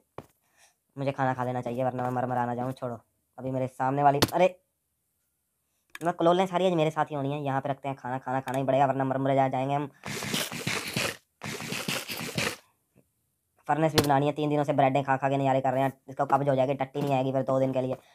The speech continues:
बाद में राटे पाएगा। मुझे लग रहा है stones भी मेरे पास कम हैं, कल ही तोड़ लेने चाहिए थे ज़्यादा। अभी फिर से जाना पड़ेगा, वीडियो लंबी बन जाएगी,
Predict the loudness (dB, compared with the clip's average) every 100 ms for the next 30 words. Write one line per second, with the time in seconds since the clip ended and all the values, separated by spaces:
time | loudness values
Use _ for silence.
0 | _ 4 6 8 6 6 2 2 2 0
1 | -4 _ -18 -18 _ -20 -20 _ _ _
2 | _ _ _ _ _ _ _ _ _ _
3 | -8 -2 2 4 4 2 -4 -2 0 4
4 | 4 4 2 -4 -2 0 2 4 2 -2
5 | -10 _ -8 -4 -2 0 0 0 -2 -4
6 | -6 -4 -4 -4 -6 -6 -4 0 0 2
7 | 2 2 0 -2 0 2 4 2 4 2
8 | 2 -2